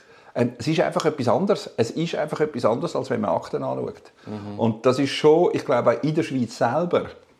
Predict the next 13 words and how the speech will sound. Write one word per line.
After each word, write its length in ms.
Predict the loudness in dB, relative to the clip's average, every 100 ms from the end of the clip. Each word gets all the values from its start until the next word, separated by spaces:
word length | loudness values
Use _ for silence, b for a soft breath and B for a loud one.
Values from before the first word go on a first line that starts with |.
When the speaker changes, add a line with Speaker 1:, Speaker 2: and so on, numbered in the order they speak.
| _ -12
Speaker 1:
obwohl 320 | 0 6 6
die 60 | 4
Schweiz 200 | 0 0
jetzt 220 | -4 -6
die 60 | -4
Zürcher 240 | 0 0
Strafprozessordnung 920 | -2 -2 -2 -2 -2 -2 0 -2 -2
übernommen 340 | -4 -4 -4 -4
hat, 200 | -6 -8 b b b b b
glaube 240 | 2 2
ich, 80 | 0
ist, 260 | -4 -6 -4
es, 220 | -4 -4